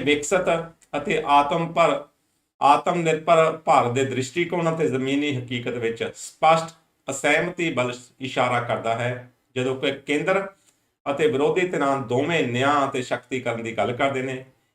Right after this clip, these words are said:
ਇਸ ਬੇਇਨਸਾਫੀ ਨੂੰ ਹੱਲ ਕਰਨ ਲਈ ਆਰਗੇਨਾਈਜ਼ਡ ਲੈਵਲ ਤੇ ਸੰਵੇਦਨਸ਼ੀਲਤਾ ਅਤੇ ਸੁਰੱਖਿਅਤਾ ਬਣਾਉਣ ਦੇ ਰੂਪ ਵਿੱਚ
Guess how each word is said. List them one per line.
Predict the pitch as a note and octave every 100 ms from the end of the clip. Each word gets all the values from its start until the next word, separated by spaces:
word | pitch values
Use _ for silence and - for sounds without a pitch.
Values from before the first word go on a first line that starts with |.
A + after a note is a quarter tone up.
| _ D3+
ਇਸ | D3+ C3+
ਬੇਇਨਸਾਫੀ | B2+ C3+ C#3 C3+ B2+ B2+ C3+
ਨੂੰ | B2+ -
ਹੱਲ | C#3 D#3+
ਕਰਨ | D3 A#2+
ਲਈ | G#2+ G2 - _ _ _ _ -
ਆਰਗੇਨਾਈਜ਼ਡ | C#3 C3 B2+ B2 C#3+ D#3 D#3
ਲੈਵਲ | B2 A#2 A2
ਤੇ | A#2 A#2 B2 A#2+ - _
ਸੰਵੇਦਨਸ਼ੀਲਤਾ | - B2 C#3+ C#3+ E3 - C#3+ C#3 C#3+ D3 D3 C#3+
ਅਤੇ | C3+ C#3 C3 - _ _ _
ਸੁਰੱਖਿਅਤਾ | - E3 E3 - F#3 F3 E3 D#3+ D3+ - _ _
ਬਣਾਉਣ | A#2+ D3+ D#3+ C#3+ C#3
ਦੇ | D3+
ਰੂਪ | C#3+ A#2+
ਵਿੱਚ | A2